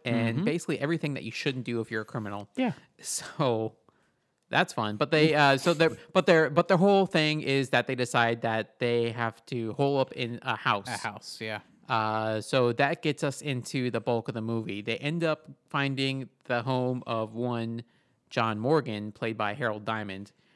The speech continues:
Speaker 1: Uh, Harold Diamond, uh, he's a former kickboxer, I believe, uh,
Speaker 2: Mm-hmm.
Speaker 1: and, uh, he, they chose him for this movie, uh, to play the role of John Morgan. Uh, he's the, uh, patriarch of this family.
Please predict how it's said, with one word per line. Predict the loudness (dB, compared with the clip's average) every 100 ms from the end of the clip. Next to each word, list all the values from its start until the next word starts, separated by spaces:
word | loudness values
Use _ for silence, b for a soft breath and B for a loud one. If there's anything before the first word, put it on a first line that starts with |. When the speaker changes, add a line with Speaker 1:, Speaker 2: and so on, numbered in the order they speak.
| b
Speaker 1:
Uh, | -2 0
Harold | 0 0
Diamond, | 0 0 -2 -2 -2
uh, | -2 -2 -4
he's | -6 -4
a | -4 -4
former | -4 -6
kickboxer, | -8 -14 -8 -8 -6 -6
I | -6
believe, | -6 -8 -8 -8 -12 -8
uh, | -4
Speaker 2:
Mm-hmm. | -4 -4 -4 -6
Speaker 1:
and, | -6 -6
uh, | -6 -6
he, |
they | -6
chose | -6 -8 -8
him | -10
for | -10
this | -10
movie, | -10 -12 -12 b b b b b -6
uh, | -4 -4 -6 -8 -6
to | -8
play | -4 -6 -6 -6
the | -6
role | -2 -2
of | -4
John | -6 -6
Morgan. | -2 0 0 -4 -8 -10
Uh, | -8 -8 -10
he's | -12 -12 -10
the, | -10 -8 -8
uh, |
patriarch | -6 -6 -4 -6 -6
of | -10
this | -10
family. | -8 -8 -8 -10